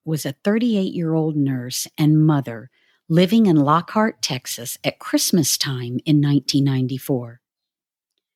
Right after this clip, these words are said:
She was spending time with her boyfriend, Lee Wackerhagen, known as Dub, and his nine-year-old son,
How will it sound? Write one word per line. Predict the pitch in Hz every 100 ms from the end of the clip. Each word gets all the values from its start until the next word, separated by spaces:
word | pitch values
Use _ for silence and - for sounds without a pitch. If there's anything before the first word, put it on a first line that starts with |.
| _ _ _
She | - -
was | 180 175
spending | - 254 285 302 269
time | - 165 156
with | 151 143
her | 151
boyfriend, | 139 143 143 139 127 120 117 123 _ -
Lee | 143 151 165 185 190 208 -
Wackerhagen, | 139 147 156 139 123 117 113 117 139 180 _ _ _ _ _
known | 143 127 127
as | 127 123
Dub, | - 175 113 120 _ _ _ _ _ _ _ _ _ _ _ _
and | 220 202 143 147
his | 143 135
nine-year-old | 147 143 147 139 139 147 -
son, | - 123 123 139